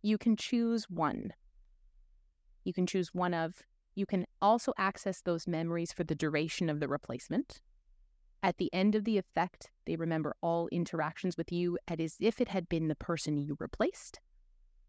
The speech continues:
or you can adopt one feature of the person you're replacing,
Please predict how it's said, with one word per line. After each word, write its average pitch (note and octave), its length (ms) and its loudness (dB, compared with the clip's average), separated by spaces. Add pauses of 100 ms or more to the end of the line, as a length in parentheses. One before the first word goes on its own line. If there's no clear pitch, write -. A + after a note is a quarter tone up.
or G3 280 4
you G3 200 0
can - 160 0
adopt D3+ 420 0
one E3 260 0
feature E3+ 480 -2
of D#3 100 -6
the - 80 -6
person F3 420 -2
you're D3+ 200 -2
replacing, D#3 680 -6